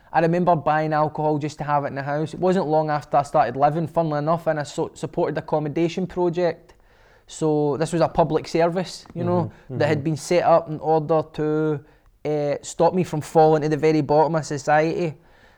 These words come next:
Speaker 1: Um, but I have a belief that I was actually referred there because the psychologist who I was dealing with at the time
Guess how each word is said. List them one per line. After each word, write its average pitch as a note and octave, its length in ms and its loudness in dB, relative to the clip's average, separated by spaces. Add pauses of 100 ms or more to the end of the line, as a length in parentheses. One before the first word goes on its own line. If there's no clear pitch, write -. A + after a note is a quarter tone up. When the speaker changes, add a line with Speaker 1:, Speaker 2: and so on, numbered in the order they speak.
Speaker 1:
Um, D3 300 -4
but C#3 120 2
I E3 80 4
have E3+ 180 6
a F3 80 2
belief E3 420 -2
that D3+ 140 2
I D#3 80 4
was D3 160 -2
actually F3 400 2
referred E3 500 -2
there F#3 220 2
because D3+ 460 -2
the D3+ 80 -6
psychologist E3 920 0
who D#3 300 -2
I - 120 -4
was D3+ 160 -4
dealing E3+ 360 0
with E3+ 200 -2
at - 80 -8
the D3+ 100 -6
time E3 440 -2